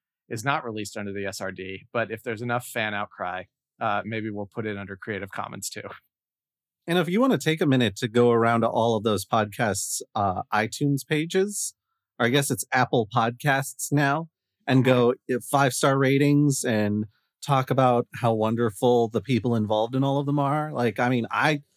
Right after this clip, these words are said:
Speaker 2: I am not gonna say you have to, but it sure would be nice if you did.
Speaker 1: Five-star review, please. If, if you don't wanna give us a five-star review,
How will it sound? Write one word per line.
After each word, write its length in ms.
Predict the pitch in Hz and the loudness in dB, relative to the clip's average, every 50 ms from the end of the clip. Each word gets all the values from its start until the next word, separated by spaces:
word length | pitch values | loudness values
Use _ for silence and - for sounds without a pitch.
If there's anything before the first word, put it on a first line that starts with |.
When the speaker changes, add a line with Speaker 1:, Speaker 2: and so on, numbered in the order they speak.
| _ _ _ _ _ _ | _ _ _ _ _ _
Speaker 2:
I 120 | - 175 202 | 0 2 4
am 160 | 202 214 196 | 4 4 4
not 200 | 185 170 156 139 | 4 2 2 2
gonna 120 | 151 147 | 0 -2
say 160 | 131 - 143 127 | 0 2 0 0
you 220 | 113 101 98 95 95 92 - - | 2 0 -2 -4 -6 -8 -6 -2
have 300 | - 143 160 185 190 - - - - - - | 0 0 2 0 0 -4 -8 -10 -10 -8 -6
to, 360 | 113 92 85 82 80 92 110 - _ _ _ _ _ _ _ _ _ _ _ | -6 -6 -4 -4 -6 -8 -10 -14 _ _ _ _ _ _ _ _ _ _ _
but 100 | - 120 | -2 -2
it 80 | 120 117 | -2 -2
sure 440 | - - - - - 185 180 185 180 | -4 -8 -6 -2 2 4 6 6 6
would 160 | 165 156 123 | 6 4 2
be 140 | 120 110 113 | 2 0 2
nice 380 | 113 117 120 120 113 110 - | 2 2 2 0 0 -2 -6
if 100 | - 98 - - | -8 -10 -10 -8
you 200 | 147 98 90 87 _ - | -8 -8 -8 -8 _ -4
did. 440 | - 104 101 110 107 92 73 69 - 101 98 _ _ _ _ _ _ _ _ _ | 0 2 2 2 2 0 -2 -6 -14 -20 -20 _ _ _ _ _ _ _ _ _
Speaker 1:
Five-star 540 | - - 135 127 127 - - 135 120 120 | -8 -6 -4 -4 -4 -4 -4 -4 -4 -4
review, 260 | 113 113 107 107 104 95 - | -4 -6 -6 -8 -10 -12 -12
please. 340 | 95 95 90 90 - - _ | -14 -16 -14 -14 -16 -12 _
If, 160 | 120 120 - | -10 -8 -6
if 320 | 139 131 123 127 135 127 - | -6 -6 -6 -8 -10 -8 -8
you 80 | 131 | -2
don't 180 | 123 156 175 180 | 0 0 0 2
wanna 160 | 170 160 151 | 0 0 0
give 120 | 156 151 | 0 -2
us 100 | 143 135 | -2 -6
a 40 | 127 | -10
five-star 520 | 117 - 131 123 127 120 - - 117 107 101 | -4 -2 0 0 0 -2 -4 -4 -4 -4 -4
review, 360 | 98 98 104 101 101 98 | -6 -10 -10 -10 -10 -12